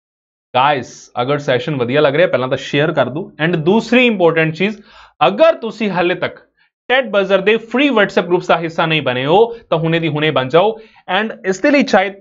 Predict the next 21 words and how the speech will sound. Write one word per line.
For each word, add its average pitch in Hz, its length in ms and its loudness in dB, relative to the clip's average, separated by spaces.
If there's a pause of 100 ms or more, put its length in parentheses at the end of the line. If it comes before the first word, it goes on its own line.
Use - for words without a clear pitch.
(460)
ਤੁਸੀਂ 214 300 0 (280)
ਕਿਸੇ 247 280 2
ਵੀ 330 120 4
ਐਗਜ਼ਾਮ 185 320 0
ਦੀ 175 60 0
ਪ੍ਰੈਪਰੇਸ਼ਨ 147 460 -2
ਕਰ 120 120 0
ਰਹੇ 107 100 -8
ਹੋ 110 100 -12
ਤਾਂ 185 160 -4
ਤੁਸੀਂ 196 260 -2
ਸਿਰਫ 233 300 0
ਇੱਕ 202 180 -4 (180)
ਹੀ 190 140 0
ਪੈਟਰਨ 160 480 -2 (100)
ਅਪਣਾਉਣਾ 131 380 -2
ਹੈ, 160 260 -4 (520)
ਆਪਣਾ 226 280 0
ਨੇਮ 220 280 0
ਲਿਖੋ, 226 280 2 (460)
ਆਪਣੇ 214 320 2